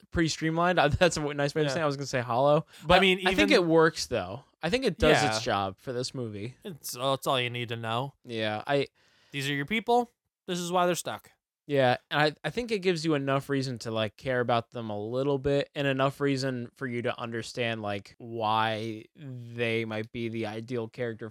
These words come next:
Speaker 1: for this scenario in terms of, like, she's really fucking good at swimming and,
Speaker 2: Yeah,
Speaker 1: and why,
Speaker 2: apparently.
Speaker 1: and why she's stuck there. Like, they, they give you enough where, I don't know, when I was watching this, I was like, "Why the fuck are you going into this hurricane?"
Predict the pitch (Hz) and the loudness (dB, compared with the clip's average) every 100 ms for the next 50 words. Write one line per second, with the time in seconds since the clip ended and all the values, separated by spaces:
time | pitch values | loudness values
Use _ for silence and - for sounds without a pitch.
0 | - 120 110 110 110 - 117 110 117 127 | -10 -8 -6 -6 -8 -8 -8 -6 -4 0
1 | 139 147 147 127 131 117 117 117 107 104 | 0 0 -2 -6 -6 -6 -6 -4 -4 -4
2 | - _ _ - 113 101 107 104 - 101 | -12 _ _ -12 -10 -6 -6 -6 -8 -12
3 | 117 107 104 - 120 123 139 151 _ _ | -8 -6 -6 -8 -6 -2 -2 -4 _ _
4 | - 143 135 147 151 127 143 170 160 127 | -8 -2 4 6 6 4 4 6 6 4
5 | 151 135 123 117 117 - 107 - 117 - | 2 2 2 2 2 -4 -4 -2 -2 -2
6 | 143 139 135 113 104 - _ _ 139 139 | 0 2 2 2 -2 -6 _ _ -2 0
7 | 143 156 151 165 151 131 123 113 104 - | 4 4 4 2 2 0 -2 -2 -2 -6
8 | - 135 120 107 107 _ - 135 113 104 | -4 0 0 -2 -6 _ -4 -2 -2 -4
9 | 127 143 151 131 120 - 110 104 101 104 | 0 2 2 2 0 0 -8 -6 -8 -8
10 | 101 107 101 104 104 104 _ 127 113 110 | -14 -14 -6 -4 -4 -10 _ -6 -6 -8
11 | 107 117 104 110 110 101 131 110 113 117 | -10 -10 -10 -12 -12 -10 -6 -4 -6 -8
12 | 104 107 | -12 -14